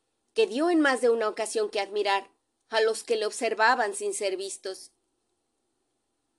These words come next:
Escribió los primeros versículos, y los siguientes,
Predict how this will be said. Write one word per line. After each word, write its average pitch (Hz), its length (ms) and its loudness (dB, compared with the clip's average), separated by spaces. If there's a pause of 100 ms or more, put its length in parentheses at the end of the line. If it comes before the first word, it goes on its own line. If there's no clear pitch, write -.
(480)
Escribió 214 480 0
los 214 160 0
primeros 208 420 -4
versículos, 196 800 -6 (640)
y 214 100 -6
los 190 140 -2
siguientes, 190 760 -6